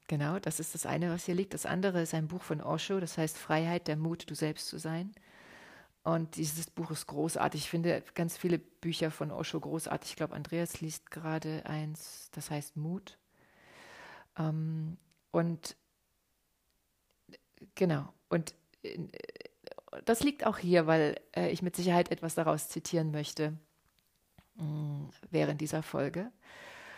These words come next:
Und dann liegt noch neben mir, ich bin gerade hier in mein Zimmer gekommen, ähm,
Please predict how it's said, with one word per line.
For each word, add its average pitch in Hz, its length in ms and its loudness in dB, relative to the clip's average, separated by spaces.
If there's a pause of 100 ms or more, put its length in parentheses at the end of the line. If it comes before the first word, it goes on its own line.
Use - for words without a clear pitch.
(220)
Und 175 180 4
dann 214 140 6
liegt 262 280 0
noch 202 140 2
neben 196 400 6
mir, 185 120 6
ich 175 100 -2
bin 175 120 0
gerade 170 280 4
hier 175 140 6
in 165 60 0
mein 160 220 0
Zimmer 202 300 2
gekommen, 202 600 -2 (640)
ähm, 165 680 2